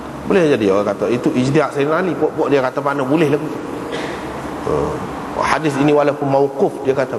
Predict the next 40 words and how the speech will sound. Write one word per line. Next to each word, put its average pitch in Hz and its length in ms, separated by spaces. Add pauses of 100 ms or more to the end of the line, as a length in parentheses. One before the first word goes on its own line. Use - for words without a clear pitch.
fi 131 160
hukmil 127 400
marfu'. 117 400 (880)
Ha, 82 80
sebab 104 240
apa 110 160
Sayyidina 131 320
Ali 120 160
tak - 240
akan 117 160
kata 101 420 (380)
mengikut 120 400
fikiran 120 400
dia 123 240
benda 123 240
lagu 120 160
ni, 117 160
ni 107 80
berkait 110 320
dengan 117 160
agama 123 480
ni, 175 80 (520)
melainkan 120 480
dia 139 160
tahu 131 320
daripada 127 360
Nabi 135 260
sallallahu 131 380
alaihi 127 120
wasallam. 151 240 (840)
Walau 175 180
bagaimanapun 220 520 (120)
hak 190 160
marfu' 220 400 (220)
dipertikaikan 196 800
oleh - 160
ulama. - 320 (560)
Boleh 190 240
dikatakan 202 400
kebanyakan 185 480